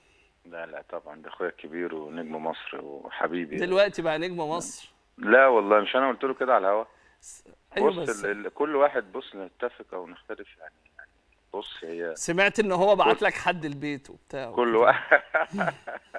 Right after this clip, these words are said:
Speaker 2: بقالك يومين ما بتنزلش.
Speaker 1: لا، لا، مش الدرجه دي، لا، لا. هو،
Speaker 2: طيب.
Speaker 1: هو ليه، ليه اسلوبه في التحليل،
Speaker 2: مهم.
Speaker 1: والناس بت-، بتحب الطريقه بتاعته.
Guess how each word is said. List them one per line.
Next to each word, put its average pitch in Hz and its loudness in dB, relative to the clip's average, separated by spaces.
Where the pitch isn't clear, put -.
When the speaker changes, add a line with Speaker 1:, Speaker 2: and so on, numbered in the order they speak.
Speaker 2:
بقالك 180 -4
يومين 175 0
ما 170 -6
بتنزلش. 160 -10
Speaker 1:
لا، 117 -12
لا، 107 -10
مش - -18
الدرجه 104 -4
دي، 98 -8
لا، 107 -6
لا. 104 -2
هو، 143 8
Speaker 2:
طيب. 117 8
Speaker 1:
هو 131 4
ليه، 120 -6
ليه 110 -12
اسلوبه 113 -12
في - -16
التحليل، 104 -12
Speaker 2:
مهم. 95 -10
Speaker 1:
والناس 90 -4
بت-، - -12
بتحب 82 -6
الطريقه 87 -2
بتاعته. 87 -2